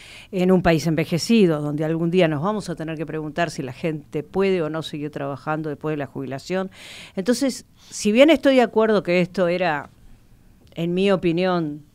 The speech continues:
demasiado favorable para un lado, también el gobierno, como siempre, mira sus arcas y dice, "Bueno, a ver qué cosas podemos modificar que no sean favorables para nuestro lado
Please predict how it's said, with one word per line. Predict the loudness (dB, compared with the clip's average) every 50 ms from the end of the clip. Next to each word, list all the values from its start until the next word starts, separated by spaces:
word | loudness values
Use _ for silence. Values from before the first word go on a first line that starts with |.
| _ _ _ _ _ _ _ -8
demasiado | -4 -2 -2 -2 -2 -4 -6 -6 0 4 6 8 10 10 10 8 6 4 2 -2 -6 -8
favorable | -10 0 4 4 6 6 8 8 10 10 10 10 10 8 6 2 0 -2 -4 -6 -10 -14 _ _ -4
para | -2 0 0
un | 0 2 2
lado, | 4 6 6 6 4 2 0 -2 -6 -10 -18 -20 -20 -20 _ _
también | 4 4 6 8 8 8 8
el | 8 6
gobierno, | 6 6 6 6 4 2 2 0 -2 -2
como | -2 -2 -2 -2 -2
siempre, | -4 -4 -2 0 4 4 4 4 2 0 -2 -2 0 0 0 0
mira | 0 -2 0 0 -2 -2
sus | -4 -4 -6 -6 0 4
arcas | 6 8 8 8 6 4 0 -2 -2 -2 -2 -2
y | -4 -4
dice, | -4 -4 -4 -4 -2
"Bueno, | 0 0 0 0 0
a | 0
ver | 0 0 0
qué | 0 -2 -4 -2
cosas | -2 -4 -2 -2 -4 -4
podemos | -2 -4 -4 -2 -4 -4
modificar | -2 -2 -4 -4 -4 -4 -6 -4 -2 0 0 0 -2 -4
que | -6 -8
no | -6 -6
sean | -6 -6 -6 -6 -6 -6
favorables | -6 -6 -4 -4 -2 -2 -2 -2 -4 -4 -6
para | -8 -8 -10 -8 -8
nuestro | -10 -12 -12 -8 -6 -4
lado | -2 0 0 0 2 0 0 -2 -4